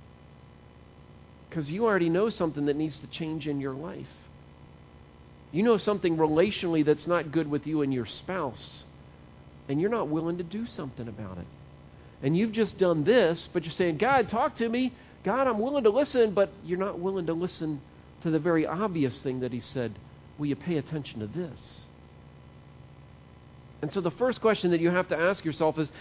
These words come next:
"Do I really want to hear from God? Do I really want to hear from God?" It's like a kid that's riding down the sidewalk in our neighborhood and he says, "Do you know where so-and-so is?" And I start to tell the kid where to go and he's riding off and he's gone.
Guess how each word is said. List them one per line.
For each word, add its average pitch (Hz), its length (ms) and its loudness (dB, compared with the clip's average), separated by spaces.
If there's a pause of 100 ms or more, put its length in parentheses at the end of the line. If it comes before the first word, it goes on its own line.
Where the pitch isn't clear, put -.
(220)
"Do 202 180 6
I 214 100 8
really 196 380 8
want 190 200 4
to 165 60 4
hear 196 340 2
from 175 320 -2
God? 170 420 -6 (1300)
Do 190 140 -6
I 196 60 -4
really 175 280 -4
want 160 200 -8
to 147 60 -6
hear 165 160 -10
from 127 220 -14
God?" 151 140 -14 (1700)
It's 175 120 -2
like 220 160 6
a 185 80 6
kid 226 280 8
that's 175 320 2
riding 196 300 6
down 208 160 6
the 185 80 4
sidewalk 190 640 6
in 185 100 4
our 180 100 6
neighborhood 190 520 6
and 175 100 2
he 175 80 6
says, 180 300 4 (260)
"Do 160 80 0
you 285 140 6
know 311 140 6
where 277 200 10
so-and-so 262 640 4
is?" 185 160 4
And 196 100 4
I 190 80 6
start 247 360 4
to 220 80 2
tell 240 260 4
the 226 100 8
kid 214 320 6
where 226 180 8
to 208 80 6
go 208 300 6
and 175 100 4
he's 214 240 0
riding 196 380 2
off 196 280 2
and 151 60 0
he's 165 260 -2
gone. 117 520 -2